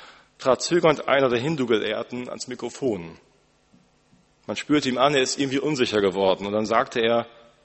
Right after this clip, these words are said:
wir haben nicht so eine Person. So eine Person haben wir nicht.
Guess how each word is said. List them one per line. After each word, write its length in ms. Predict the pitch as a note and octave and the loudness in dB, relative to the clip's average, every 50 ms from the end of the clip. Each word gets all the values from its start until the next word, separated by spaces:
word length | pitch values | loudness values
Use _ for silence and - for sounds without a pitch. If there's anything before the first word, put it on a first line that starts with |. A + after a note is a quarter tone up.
| _ _ _ _ _ _ _ _ _ _ _ _ _ _ _ _ _ _ _ _ _ _ _ _ | _ _ _ _ _ _ _ _ _ _ _ _ _ _ _ _ _ _ _ _ _ _ _ _
wir 160 | A2 A2 F2 | -8 -6 -2
haben 520 | G2+ B2+ D#3 E3 - A#2+ G#2 G2 F#2 F2 - - _ _ _ _ _ _ _ | 0 2 2 2 0 -4 -8 -8 -10 -14 -20 -20 _ _ _ _ _ _ _
nicht 380 | G#2+ A#2 A#2 G#2 - - - - - - - | -8 -6 -6 -6 -8 -12 -16 -18 -20 -20 -18
so 220 | - - A2 A2 - | -14 -12 -10 -10 -8
eine 240 | G2+ G2+ G2 F#2+ F2 | -8 -8 -10 -10 -14
Person. 540 | - F#2+ F#2 F2+ - - E2 E2+ - - - _ _ _ _ _ _ _ _ _ _ _ _ _ _ _ _ _ _ _ _ | -14 -14 -12 -12 -12 -12 -12 -14 -16 -20 -20 _ _ _ _ _ _ _ _ _ _ _ _ _ _ _ _ _ _ _ _
So 200 | - - - C3 B2 | -16 -8 -4 -4 -4
eine 160 | A2+ A2+ G2+ | -4 -4 -6
Person 500 | A#2 A2+ G2+ G#2+ B2+ B2 B2 A#2 A2 G2+ - _ _ _ _ _ - | -6 -6 -6 -4 -4 -4 -4 -4 -6 -8 -12 _ _ _ _ _ -10
haben 400 | - - D#3 D#3+ C3+ A#2 G#2 F#2 | -4 -2 -2 -2 -2 -4 -8 -10
wir 120 | E2+ D#2 | -12 -12
nicht. 360 | F2 E2 D#2 - - - - | -14 -14 -14 -14 -16 -20 -20